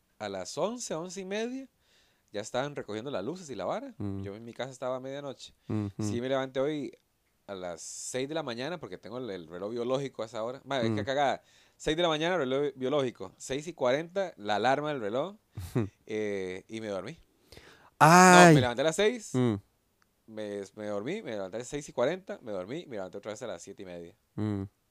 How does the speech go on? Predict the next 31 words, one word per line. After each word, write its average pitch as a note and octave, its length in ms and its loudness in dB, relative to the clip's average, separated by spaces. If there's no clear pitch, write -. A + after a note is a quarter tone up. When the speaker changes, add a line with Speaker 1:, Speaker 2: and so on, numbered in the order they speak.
Speaker 2:
Sí, C#3 160 6
es C3+ 140 8
que, D#3+ 120 6
dígame, D#3+ 240 10
cuando A2+ 180 6
uno C#3 100 6
se D#3+ 100 4
despierta E3+ 640 4
y A#2 200 0
permite C3+ 640 4
que B2 100 4
se A#2 120 2
vuelva A#2+ 260 6
a - 20 8
dormir. D3+ 480 4
Speaker 1:
Ah, C#3 160 2
no, B2 60 -2
ahí, A#2 180 -6
ahí A2+ 120 -2
no, A#2+ 180 -8
siga. C3+ 440 -4
Speaker 2:
Sí, C#3 300 8
Speaker 1:
Como F3 100 2
Speaker 2:
son - 60 6
Speaker 1:
cuando D#3+ 160 6
usted D3 140 -4
sueña F3+ 240 0
que D3+ 80 -10
está D3+ 120 -2
orinando. F3 480 -2
Speaker 2:
Ya. - 120 -12